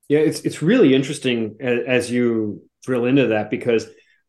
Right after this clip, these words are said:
I find so often when I'm having conversations with, with other sector leaders, you know, there, there's sort of this narrative around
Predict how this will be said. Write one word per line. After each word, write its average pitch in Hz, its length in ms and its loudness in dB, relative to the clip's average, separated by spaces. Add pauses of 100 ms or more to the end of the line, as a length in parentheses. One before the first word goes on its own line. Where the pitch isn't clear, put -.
I 135 120 -4
find 175 240 0
so 147 220 4
often 143 300 0
when 120 100 -2
I'm 117 100 -4
having 120 220 -4
conversations 120 640 -6
with, 110 420 2
with 110 460 -4
other 123 180 -4
sector 117 400 -4
leaders, 117 300 0
you 113 60 -8
know, 113 160 -4
there, 120 220 -4
there's 123 320 -6
sort 247 140 2
of 208 80 0
this 104 160 0
narrative 131 340 2
around 120 420 -2